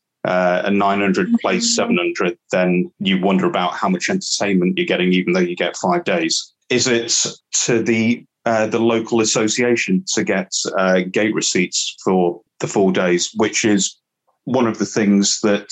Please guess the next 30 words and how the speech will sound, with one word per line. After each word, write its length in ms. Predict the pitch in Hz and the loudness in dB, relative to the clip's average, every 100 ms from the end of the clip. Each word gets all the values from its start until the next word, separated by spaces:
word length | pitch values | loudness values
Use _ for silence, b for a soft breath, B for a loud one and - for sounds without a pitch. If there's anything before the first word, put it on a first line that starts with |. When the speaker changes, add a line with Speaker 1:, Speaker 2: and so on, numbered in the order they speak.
| - - - _ - | -4 -4 -10 _ -4
Speaker 1:
comes 380 | 117 107 98 | 2 2 4
in, 420 | 113 101 101 98 - - | 4 4 4 4 -2 -6
uh, 380 | - 101 98 101 | -2 0 0 0
as 140 | - - | -2 -2
far 220 | 117 104 | 0 0
as 340 | 101 - - _ | 0 -2 -4 _
certain 300 | - - 104 | -4 -2 0
pitches 500 | 98 107 - 107 98 | -2 -2 0 0 2
in, 360 | 113 107 104 104 | 2 4 4 4
um, 280 | 101 104 101 _ | 4 2 -2 _
uh, 280 | 110 104 104 | -2 0 0
around 300 | 110 110 104 | 0 2 2
the 40 | 101 | 2
world 300 | 113 107 107 | 4 2 0
go. 260 | - 110 107 104 - | 0 2 2 -2 -4
Uh, 220 | 110 107 | 0 0
they're 240 | 107 104 | 2 2
made 360 | 110 113 107 104 | 4 4 2 0
more 320 | 117 110 104 104 | 2 2 2 0
dead, 360 | 110 104 110 - - | 0 0 -2 -6 -2
which 240 | 101 - | -2 2
is 240 | 98 95 - - | 2 0 -4 -6
a 60 | 101 | -4
bad 300 | 104 104 - | -2 -2 -2
thing, 160 | 107 104 | 0 0
so 200 | 104 104 | 0 0
that 120 | 98 | 0
you 120 | 95 | 2
can 60 | 101 | 2
get, 260 | 101 - | 2 -2